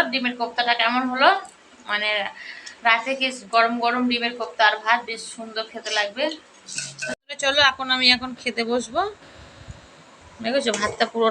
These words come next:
ঠান্ডা হয়ে গেছে, এইবার আমি এখন খেতে বসবো। আর এক হাত দিয়ে ক্যামেরা ধরেছি আর এক হাত দিয়ে ভাত বাড়ছি তো অসুবিধা হয়ে যাচ্ছে ভীষণ। আর বলো না, একটা রিং লাইট না কেনা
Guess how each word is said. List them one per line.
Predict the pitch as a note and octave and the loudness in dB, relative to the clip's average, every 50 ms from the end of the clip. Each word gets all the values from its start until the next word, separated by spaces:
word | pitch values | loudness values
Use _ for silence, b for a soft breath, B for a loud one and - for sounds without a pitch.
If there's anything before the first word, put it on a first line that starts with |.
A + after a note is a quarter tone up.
| A3+ - | 2 0
ঠান্ডা | G3 G3+ G#3+ A3 A3 A#3+ A#3+ | -2 0 2 2 2 4 4
হয়ে | A#3+ A#3 A#3 A#3 | 4 2 2 2
গেছে, | A#3 A#3 - - D#4+ F#4 F4+ D4+ | 0 0 0 0 0 2 2 2
এইবার | B3+ A#3+ A3 A3 G#3+ G#3+ | 2 4 4 6 6 6
আমি | G#3+ A3 A3 A3 | 6 6 6 6
এখন | G#3+ - - B3+ B3 - | 6 4 2 0 -2 0
খেতে | G#3 F3+ F3+ F3+ F3+ | -2 -2 -2 -2 -4
বসবো। | F3+ F#3 F3+ F3+ F3+ F#3 | -4 -4 -4 -2 -2 0
আর | G3+ G3 F3+ F#3+ | 0 0 -2 -2
এক | F#3+ - | 0 2
হাত | A3 A3 G#3+ A3 | 2 2 2 4
দিয়ে | B3+ C#4 C#4 C#4 | 4 4 4 4
ক্যামেরা | C4 A#3 A#3 A#3+ A#3+ B3 C4+ C4+ D4+ | 4 4 4 6 6 6 6 8 8
ধরেছি | D#4+ D#4+ D#4+ D#4+ - D4+ B3 | 8 8 8 6 4 4 4
আর | A3 G#3+ G#3+ | 4 4 2
এক | G#3+ A#3+ | 2 2
হাত | B3+ A#3 A3+ | 2 2 2
দিয়ে | C4 C4 A#3 | 0 2 2
ভাত | A3+ A3 A3 - A3+ | 2 2 2 4 4
বাড়ছি | A#3+ C4 B3+ - - F#4+ F#4+ | 2 2 2 -2 -4 -2 2
তো | G#4+ G4+ D#4+ A#3+ | 4 4 4 4
অসুবিধা | G#3 - - A#3 A#3+ A3 A#3+ A3 | 2 -2 -4 -4 -4 -2 -2 -2
হয়ে | A3 G3+ F#3 F3+ | -2 -2 -4 -6
যাচ্ছে | F3 - - - - F3 F3 | -6 -6 -8 -10 -10 -10 -12
ভীষণ। | F#3 - - F#3+ E3+ - - - - - - - - - B B B B B B B B B B - - | -12 -12 -12 -12 -14 -14 -16 -18 -12 -8 -6 -6 -6 -8 B B B B B B B B B B 2 4
আর | A3 A#3 A3 | 6 6 6
বলো | G#3 G#3+ A3+ A#3 A3+ | 4 4 4 4 4
না, | A3 G#3+ | 4 4
একটা | G#3 A3 G#3+ G#3 | 4 2 0 2
রিং | A3+ A3+ A#3 A#3+ B3+ | 0 0 2 4 6
লাইট | B3+ C4 A#3+ A3+ A#3+ | 6 6 4 4 4
না | A#3 A#3 A3+ | 4 4 4
কেনা | A#3 A#3 A#3 A#3 | 4 4 4 4